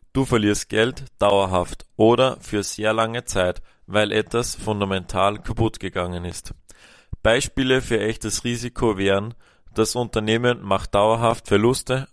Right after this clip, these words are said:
und kann sich nicht finanzieren. Schulden werden zum Problem, das Geschäftsmodell bricht weg, Betrug, Skandale oder struktureller Wandel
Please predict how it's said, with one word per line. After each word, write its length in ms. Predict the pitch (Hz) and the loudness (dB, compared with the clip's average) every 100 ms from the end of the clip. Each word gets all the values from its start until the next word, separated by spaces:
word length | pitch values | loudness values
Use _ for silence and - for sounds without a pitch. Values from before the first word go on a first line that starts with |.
| - | -12
und 160 | 104 | -4
kann 200 | 110 107 | 0 0
sich 180 | 101 95 | -2 -8
nicht 240 | 110 113 | -8 -8
finanzieren. 680 | - 107 113 - 98 92 87 - _ _ _ - _ - _ | -6 -6 -6 -6 -4 -4 -6 -14 _ _ _ -20 _ -20 _
Schulden 540 | - - 139 139 139 117 | -4 2 2 2 -2 2
werden 260 | 104 104 | 4 4
zum 200 | 92 107 | 0 -2
Problem, 560 | 92 95 101 110 127 143 - _ - | 0 0 0 -2 -4 -10 -20 _ -4
das 220 | 104 - | -4 -2
Geschäftsmodell 800 | 107 101 127 143 - 104 104 101 | -4 0 0 0 -2 0 2 0
bricht 320 | 107 110 - | -2 -6 -2
weg, 380 | 117 - - - - _ _ - | -4 -4 -8 -14 -16 _ _ 0
Betrug, 600 | 104 - 127 143 147 - - | 0 0 2 2 2 -4 -12
Skandale 880 | - 110 98 104 98 107 110 110 - - | -2 0 0 0 2 4 2 0 -2 2
oder 260 | 113 107 | 4 4
struktureller 720 | 104 - 131 - 104 101 95 | 2 -2 -4 0 2 2 2
Wandel 420 | 92 98 110 123 | 2 0 0 -4